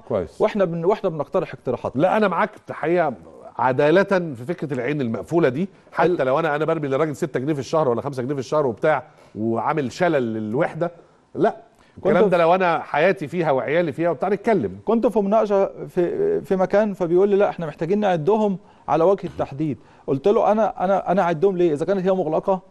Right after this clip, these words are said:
Speaker 2: فتبقى ترجع، سواء كانوا زادوا عن مليون شوية أو أقل من مليون شوية،
Speaker 1: أيا كان عددهم.
Speaker 2: أيا ما يكون عددهم.
Speaker 1: صح.
Speaker 2: ننتقل إلى مرحلة أخرى نكسر بها المشكلة".
Speaker 1: مم.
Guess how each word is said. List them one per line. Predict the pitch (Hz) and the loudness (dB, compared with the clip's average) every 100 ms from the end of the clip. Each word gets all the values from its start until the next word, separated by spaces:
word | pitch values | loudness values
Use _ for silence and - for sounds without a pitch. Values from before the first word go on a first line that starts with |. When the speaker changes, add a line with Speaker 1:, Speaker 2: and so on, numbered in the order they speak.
| _ _ _ _ | _ _ _ _
Speaker 2:
فتبقى | 160 214 - | -2 0 0
ترجع، | 233 214 139 113 - | 2 2 0 -6 -2
سواء | 135 190 | 0 0
كانوا | 175 185 | -2 -2
زادوا | 170 180 151 | -2 0 0
عن | 147 | 0
مليون | 143 175 | 0 -2
شوية | 175 156 180 | 0 2 2
أو | 160 156 | 4 4
أقل | 165 180 | 4 2
من | 160 | -2
مليون | 151 147 180 | -4 0 0
شوية، | 185 160 | 0 2
Speaker 1:
أيا | 180 | 4
كان | 180 180 | 4 0
عددهم. | 147 131 120 | 0 0 4
Speaker 2:
أيا | 226 | 4
ما | 240 208 | 4 -2
يكون | 190 214 | -2 0
عددهم. | 185 196 180 101 | 0 0 -2 -6
Speaker 1:
صح. | - - _ | -8 -20 _
Speaker 2:
ننتقل | 165 185 233 254 226 | -2 2 2 2 2
إلى | 170 240 226 | 2 4 2
مرحلة | 180 - 220 202 | 0 -2 0 0
أخرى | 208 190 | 0 -4
نكسر | - 202 196 170 | 0 -2 0 -2
بها | 185 | 0
المشكلة". | 175 147 - 139 117 | -2 -6 -6 -6 -4
Speaker 1:
مم. | 110 | -6